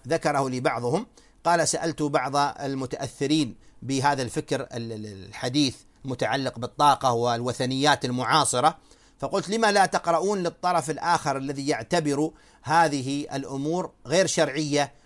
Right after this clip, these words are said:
ومخالفة لأصول الع-، العقيدة؟' قالوا: 'لا نقرأ لهم خشية من أن، خشية من أن يكفرونا أو أن ينتقدونا'، وبطبيعة الحال،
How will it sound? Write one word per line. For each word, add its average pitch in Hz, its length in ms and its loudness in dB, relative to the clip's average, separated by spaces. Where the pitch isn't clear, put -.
ومخالفة 147 760 2
لأصول 131 480 -4
الع-، 113 220 -8
العقيدة؟' 156 640 -4
قالوا: 170 380 4
'لا 165 220 2
نقرأ 139 420 -2
لهم 156 240 -4
خشية 156 400 -6
من 139 220 -6
أن، 135 200 -14
خشية 151 380 -4
من 131 220 -6
أن 131 120 -8
يكفرونا 131 760 -2
أو 156 220 6
أن 156 160 0
ينتقدونا'، 139 680 0
وبطبيعة 135 600 -2
الحال، 180 340 -4